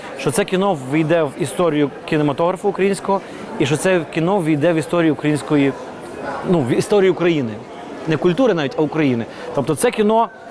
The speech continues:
уже стає одним із велетів, титанів, на якому стоїть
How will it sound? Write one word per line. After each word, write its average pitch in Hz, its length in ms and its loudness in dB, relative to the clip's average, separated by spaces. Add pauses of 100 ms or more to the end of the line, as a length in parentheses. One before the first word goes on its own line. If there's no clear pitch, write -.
(280)
уже 170 340 2
стає 175 520 2
одним 175 460 0
із 139 300 2 (160)
велетів, 180 520 2 (280)
титанів, 165 580 0
на 143 120 0
якому 170 520 0
стоїть 147 520 0